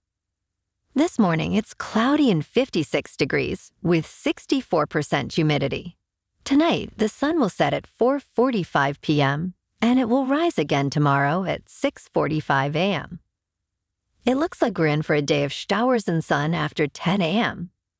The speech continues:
Mostly sunny with a high near sixty-five. South wind around five mile per hour becoming west in the afternoon.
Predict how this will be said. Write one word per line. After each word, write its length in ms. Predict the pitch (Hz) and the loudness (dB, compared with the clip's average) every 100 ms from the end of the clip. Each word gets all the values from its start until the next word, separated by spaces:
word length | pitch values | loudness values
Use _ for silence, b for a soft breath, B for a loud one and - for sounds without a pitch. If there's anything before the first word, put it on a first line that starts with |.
| _ _ | _ _
Mostly 420 | 214 302 - 220 | 2 2 2 -2
sunny 400 | 170 156 139 156 | 0 0 0 -2
with 260 | 208 220 240 | 0 2 2
a 140 | 226 | 0
high 180 | 247 311 | 0 2
near 280 | 220 147 151 | 4 2 0
sixty-five. 880 | - 139 - 147 - 135 - - _ _ _ _ _ - | -2 -4 -4 -4 0 -2 -4 -12 _ _ _ _ _ -16
South 380 | - 320 349 | -4 -4 0
wind 180 | 214 170 | 0 2
around 340 | 156 151 147 147 | 2 2 0 -4
five 520 | _ 185 196 220 190 | _ -2 -2 -2 2
mile 320 | 165 147 147 | 2 2 0
per 160 | 156 147 | 0 0
hour 280 | 139 147 | 2 -2
becoming 600 | 175 170 180 151 147 143 | -2 -2 0 0 2 2
west 320 | 165 247 - 147 | 0 -2 -2 -2
in 80 | |
the 120 | 143 135 | 2 0
afternoon. 680 | 135 - 147 190 175 - | 0 -2 0 0 -2 -8